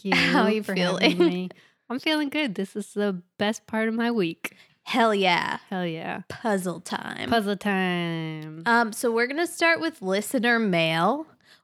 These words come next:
Speaker 1: We got a really sweet email from, uh,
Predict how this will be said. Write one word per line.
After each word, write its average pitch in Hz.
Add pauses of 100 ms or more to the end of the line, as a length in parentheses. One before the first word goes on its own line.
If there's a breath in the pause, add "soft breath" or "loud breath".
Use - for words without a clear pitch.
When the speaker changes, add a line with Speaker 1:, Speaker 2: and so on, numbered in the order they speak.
Speaker 1:
We 226
got 226 (100)
a 214
really 190
sweet 190 (160)
email 180
from, 170 (220)
uh, 175